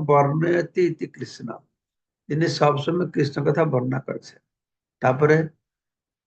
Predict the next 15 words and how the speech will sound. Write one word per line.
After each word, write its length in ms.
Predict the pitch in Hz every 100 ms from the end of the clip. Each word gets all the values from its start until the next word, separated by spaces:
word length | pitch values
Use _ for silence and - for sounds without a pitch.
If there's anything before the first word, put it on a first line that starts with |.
| -
তৃষা 500 | 175 - - 196 -
অকৃষ্ণ, 720 | - 175 190 185 151 - 135 135 - _ _ _ _ _ _ _ _ _ _ _ _ _ _ -
যার 360 | 156 165 180
শরীরের 640 | - - 143 160 170 175 170
কান্তি 680 | 143 151 170 - 151 135 - -
অকৃষ্ণ, 640 | 147 175 - 151 - 127 113 - _ _ _ -
অকৃষ্ণ 560 | 147 156 151 156 175
অর্থ 280 | 170 - - 185 196 - _ _ _ _ 135
গৌর, 380 | 156 170 156 123 - _ _ _ _ _ _ _ _ _ _ _ _ -
অকৃষ্ণ, 840 | 131 156 156 147 - 185 170 160
কৃষ্ণ 340 | - 131 - 165
মানে 280 | 175 175
কালো, 400 | 147 160 175 180
অকৃষ্ণ 600 | 185 - 156 151 156 156 170
মানে 360 | 175 180 190